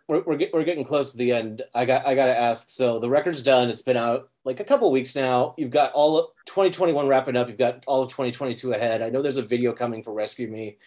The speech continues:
Um, you've got this big, passionate rock record. Like, what do you see, like, yourself doing next? Are you gonna, like, go hard into, like, playing songs from this in the new year and maybe doing some shows with Planet Gypsies? Are you gonna keep playing solo shows? I know you just played one in Tennessee.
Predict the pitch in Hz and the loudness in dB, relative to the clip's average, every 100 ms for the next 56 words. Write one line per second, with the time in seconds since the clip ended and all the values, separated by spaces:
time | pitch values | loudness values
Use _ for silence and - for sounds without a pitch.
0 | - - - _ _ 110 110 107 101 135 | -20 -20 -20 _ _ 0 2 2 0 -4
1 | 123 151 135 - - _ - 151 143 - | 0 2 0 -2 -10 _ 0 0 2 0
2 | 135 131 135 127 117 113 113 113 110 113 | 0 0 -4 0 0 0 -4 -4 -6 -8
3 | _ _ _ _ _ _ 120 117 110 - | _ _ _ _ _ _ -2 -2 -2 -14
4 | _ _ - 143 226 214 196 208 185 180 | _ _ 0 2 2 0 0 2 6 4
5 | - 151 123 - 175 131 143 117 135 123 | 4 0 0 -2 -4 2 2 2 2 4
6 | 123 113 - 120 123 120 113 110 123 123 | 2 0 -2 -2 0 2 2 2 2 4
7 | 127 120 117 139 - 123 117 120 117 113 | 2 2 0 0 -2 -2 0 -2 -2 -4
8 | 131 131 135 131 135 127 131 127 113 113 | -4 -2 -2 2 2 4 4 4 4 -2
9 | 110 113 107 - 113 117 104 113 107 104 | -2 -4 -6 -8 -10 -8 -4 -4 -4 -6
10 | 147 143 147 135 131 127 - - - 120 | -4 -4 -2 0 -2 -4 -14 -20 -12 -4
11 | 123 127 117 127 120 120 110 139 135 131 | 0 0 0 -6 -2 -2 0 0 2 2
12 | 135 123 117 117 107 104 - 113 110 107 | 2 0 0 -2 -4 -6 -4 -4 -4 -6
13 | 104 - 110 101 - 147 143 127 | -8 -10 -8 -6 -4 -2 -2 -4